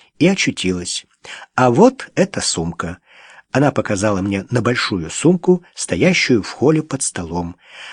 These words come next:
А на столе я увидел сумочку Джорджи и две книги по экономике. Я поднял сумку и вручил ее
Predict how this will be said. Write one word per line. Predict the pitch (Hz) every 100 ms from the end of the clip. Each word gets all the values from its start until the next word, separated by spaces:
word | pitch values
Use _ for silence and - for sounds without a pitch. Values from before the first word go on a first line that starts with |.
| - -
А | 117
на | 107
столе | - 110 143 208
я | 127 165
увидел | 180 151 180 185 180
сумочку | - - 180 180 170 - 165
Джорджи | 101 107 120 110 98 - 113 - - _
и | -
две | 117 95 110 190
книги | - 110 143 131
по | 156 110 135
экономике. | 143 127 101 82 - 82 - 80 _ _ - - -
Я | 113 113
поднял | - 120 131 135 147
сумку | - 156 160 160 151 151 _ _ -
и | 139
вручил | 127 127 - 170 175
ее | 123 107 117 156 -